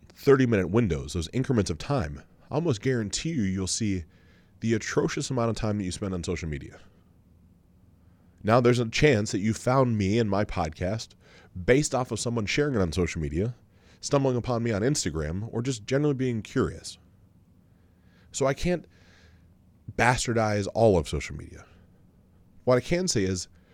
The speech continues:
we use it to sedate and to occupy spaces and time that I truly believe could be used for more productive things. And there's an app, or a, a part of our iPhones.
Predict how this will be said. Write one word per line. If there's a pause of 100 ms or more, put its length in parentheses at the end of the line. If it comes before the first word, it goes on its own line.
(180)
we
use
it
to
sedate (120)
and
to
occupy
spaces
and
time (420)
that
I
truly
believe
could
be
used
for
more
productive
things. (1400)
And
there's
an
app, (480)
or
a,
a
part
of
our
iPhones.